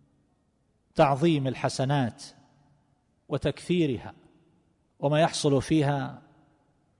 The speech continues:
من رحمات الله عز وجل ونفحاته،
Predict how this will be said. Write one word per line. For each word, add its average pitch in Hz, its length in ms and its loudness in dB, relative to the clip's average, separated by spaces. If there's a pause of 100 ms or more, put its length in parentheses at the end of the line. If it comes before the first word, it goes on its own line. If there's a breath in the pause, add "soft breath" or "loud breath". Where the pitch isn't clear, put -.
من 117 400 -2 (1300)
رحمات 160 580 2
الله 156 420 4
عز 139 260 0
وجل 143 460 2
ونفحاته، 139 1040 0